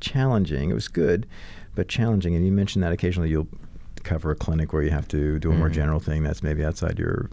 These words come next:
Speaker 1: most familiar areas.
Speaker 2: Mm-hmm.
Speaker 1: And so for me, the last six or so months, I was actually in a position where I was obliged to cover the pediatric, uh, radiation piece of it, which is something that you as quickly forget <laughs> as, as anything if you're
Speaker 2: Mm-hmm.
Speaker 1: away from it.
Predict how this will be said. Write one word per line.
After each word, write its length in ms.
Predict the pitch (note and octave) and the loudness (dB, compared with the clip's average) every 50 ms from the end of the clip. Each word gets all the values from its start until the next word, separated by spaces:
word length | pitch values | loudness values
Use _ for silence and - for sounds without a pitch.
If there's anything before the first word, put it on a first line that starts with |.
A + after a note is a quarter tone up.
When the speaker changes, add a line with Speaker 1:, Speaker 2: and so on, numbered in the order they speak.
| - - | -10 -8
Speaker 1:
most 260 | - - D#2 D2+ - | -4 -2 -2 -2 0
familiar 340 | - E2 D#2 D2+ D2+ D2+ - | 0 2 2 2 2 2 2
areas. 340 | D#2+ D#2+ D#2 D2+ D2 D2 - | 2 2 2 2 2 0 0
Speaker 2:
Mm-hmm. 280 | - F#2 F2+ F2+ E2+ D#2 D#2+ - - | 0 0 0 0 0 -2 -4 -6 -6
Speaker 1:
And 320 | - - E2+ E2 D#2+ D#2+ - | -2 0 2 2 2 2 2
so 120 | G2+ F2 | 0 0
for 120 | - - | 2 2
me, 260 | E2 F2 F#2+ G2 F2+ E2 | 2 4 4 4 4 2
the 120 | C#2+ D#2+ | 2 0
last 440 | D#2 D#2 D#2 E2 D#2+ - - - - | 0 0 0 0 -2 -4 -6 -10 -10
six 300 | - - - E2 - - | -8 -6 -4 -4 -4 -4
or 40 | D#2+ | -2
so 180 | - D#2+ D#2 | 0 0 2
months, 480 | D#2 D#2 D#2 D#2 D#2+ - - - - - - - - | 2 2 2 0 0 -2 -6 -10 -12 -12 -12 -10 -6
I 160 | - D#2 D#2 | -2 0 0
was 340 | D#2 D2+ D2 D2 D#2+ - - - | 2 2 0 0 -2 -4 -4 -2
actually 500 | D#2 D#2 - - E2+ D#2+ D#2 D#2+ E2 - - - - - - - - - | -2 -2 -2 0 0 0 0 0 -2 -4 -6 -10 -14 -14 -16 -10 -4 -2
in 60 | D#2+ | -2
a 40 | D#2 | 0
position 300 | D#2 D#2+ E2+ E2+ - F#2+ | 2 2 2 2 2 2
where 80 | E2 | 2
I 20 | D#2+ | 2
was 100 | D#2+ D#2 | 0 -2
obliged 360 | D2 - D#2 D2 D#2+ D#2 - | -2 0 0 0 0 0 -2
to 80 | - - | -6 -4
cover 420 | - E2+ D#2 D#2+ D#2+ D#2 D#2 D#2 - - | -2 -2 0 2 0 0 0 -2 -4 -6
the 340 | C2+ C2+ C#2+ D2+ D2+ D#2 - - | -4 -2 -2 -2 -2 -4 -6 -6
pediatric, 680 | - D#2+ D#2 D#2 D2+ E2+ - - D3+ D#3 D#3 - - - - - - - - - - - - - | -4 -2 0 0 0 0 0 0 -2 -2 -2 -4 -10 -14 -14 -16 -16 -16 -16 -14 -14 -12 -8 -4
uh, 120 | B2 B2 - | -4 -2 0
radiation 420 | - B2+ A#2+ C#3+ C#3 - - C#3 | 0 0 2 0 0 0 -2 -2
piece 240 | - - C3+ C3+ - | 0 0 -2 -2 0
of 80 | E3+ D#3 | 0 -2
it, 140 | C#3 C3+ | 0 0
which 160 | - G2 - - | 0 -2 -2 -2
is 80 | G2 | -2
something 260 | - A2+ A2+ - A#2+ G#2+ | -2 0 0 2 2 2
that 200 | F#2+ F#2 - - | 2 0 0 0
you 380 | F2+ F2 F2 F2 E2+ - - - - - - - - - - - - - - | 2 2 2 2 2 0 -4 -8 -14 -14 -14 -14 -14 -14 -16 -16 -12 -4 -2
as 140 | G2+ G2+ F#2 | 0 0 -2
quickly 460 | - - - - - - - A#2+ G#2 | -2 -4 -4 -4 -2 0 0 0 0
forget 640 | - - G#2 F#2+ D#2+ D2 E2+ F2+ E2+ G2 - - - | 0 0 -2 0 0 0 0 2 2 2 0 0 0
<laughs> 40 | - | 2
as, 300 | F#2 D#2 C#2 - - - | 2 4 4 4 4 4
as 480 | D3+ - - - - F#2 F2+ F2 - - | 4 2 0 -6 -4 -4 -4 -4 -4 -2
anything 640 | G2 F#2+ F#2+ A2 B2 A#2+ - - A#2+ A#2 A#2 A#2+ A#2 | 0 2 2 2 2 0 0 0 0 2 2 4 4
if 200 | G#2 G2+ G2+ - | 4 4 4 4
you're 140 | F2+ F2 E2+ | 6 6 6
Speaker 2:
Mm-hmm. 100 | E2 D#2+ | 6 4
Speaker 1:
away 200 | D#2+ F2+ F#2 G2 | 4 2 2 2
from 240 | - - A2+ - B1+ | 2 0 2 2 2
it. 80 | C2+ | 2